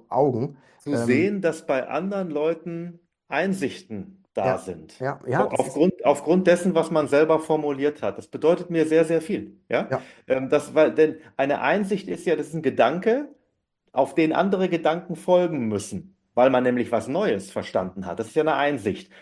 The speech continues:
Speaker 2: Und dann müssen weitere Gedanken folgen. Und da hat man wirklich etwas bewirkt. Und das finde ich, das finde ich wunderbar. Das ist sehr befriedigend,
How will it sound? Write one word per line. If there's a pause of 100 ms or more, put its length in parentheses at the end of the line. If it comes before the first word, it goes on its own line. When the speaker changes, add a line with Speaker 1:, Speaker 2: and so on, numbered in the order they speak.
(120)
Speaker 2:
Und
dann
müssen
weitere
Gedanken
folgen. (200)
Und
da
hat
man
wirklich
etwas
bewirkt. (220)
Und
das
finde
ich,
das
finde
ich
wunderbar.
Das
ist
sehr
befriedigend,